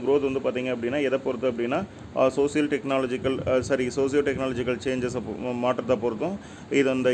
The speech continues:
e-commerce-ஓட வளர்ச்சி வந்து இருந்தது. அதே மாதிரி அதுக்கப்புறம் பார்த்தீங்க அப்படின்னா, uh, எந்த அளவுக்கு இது வந்து ரொம்ப டீப்பாக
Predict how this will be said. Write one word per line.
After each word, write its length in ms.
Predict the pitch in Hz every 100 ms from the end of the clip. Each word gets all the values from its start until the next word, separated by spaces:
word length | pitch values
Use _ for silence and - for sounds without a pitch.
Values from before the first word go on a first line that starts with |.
| 131
e-commerce-ஓட 520 | 135 135 127 127 123 123
வளர்ச்சி 280 | 123 117 120
வந்து 160 | 117 123
இருந்தது. 340 | 117 113 113 156 196
அதே 160 | 139 143 143
மாதிரி 160 | 135 135
அதுக்கப்புறம் 400 | 131 139 139 131
பார்த்தீங்க 260 | 131 131 131
அப்படின்னா, 280 | 117 123 147 165 - - - 135
uh, 120 | 127 120 139
எந்த 140 | 165 160
அளவுக்கு 220 | 160 156
இது 80 | 139
வந்து 180 | 139 139
ரொம்ப 160 | 131 139 131
டீப்பாக 260 | 131 139